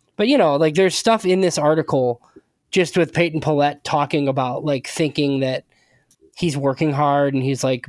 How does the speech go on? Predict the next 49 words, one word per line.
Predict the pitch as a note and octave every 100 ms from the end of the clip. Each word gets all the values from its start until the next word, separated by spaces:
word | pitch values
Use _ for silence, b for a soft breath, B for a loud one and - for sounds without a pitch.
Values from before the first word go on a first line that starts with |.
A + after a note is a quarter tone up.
| C#3 -
putting | - D#3+ C#3+
up | C#3+ C3
big | C#3+
weight | B2+ B2+ C3+ -
and | C#3
stuff | - C#3 D3+
like | C3
that. | D3 C#3 C#3 - _ -
And, | D3 C#3
like, | B2+ C3
then | C#3+ D3
he | D3
looks | D3 -
over | C#3 C3+
and | C#3 A#2+
sees | C3+ B2+
Garrett | C#3 B2
Crochet, | - C3+ - B2+ B2+
who's, | C3+ B2+
like, | A#2+
much | B2+ A#2+ -
bigger | A#2+ B2
than | B2+
him | B2+ B2+
and | C3
whatnot. | B2 C3+ B2+ C3 -
So, | C#3 C3 B B B
you |
know, | B3+
it | F3+
just | F#3 -
seems | G#3+ G3+
like | G#3 - B B -
both | C3+ E3 F#3+ -
guys | F3+ F3+ E3+
are | C#3+
healthy. | A2+ - E3 - F#3+ F#3 - B B B
Um, | - D3 D3+ D#3 - -
we're | D#3+ F3
obviously | D#3 D#3+ D#3 F3
gonna | D#3 D#3
see | C3+ - D#3
Crochet | C#3 D#3 C#3 D3 C3+
soon, | - - E3 E3 E3
but | D#3 C#3+
Peyton | G#3+ A#3
Pallette | E3+ D#3 G3 D#3
might | D3 C#3
be, | D3 C#3+ C3+ C#3 B2+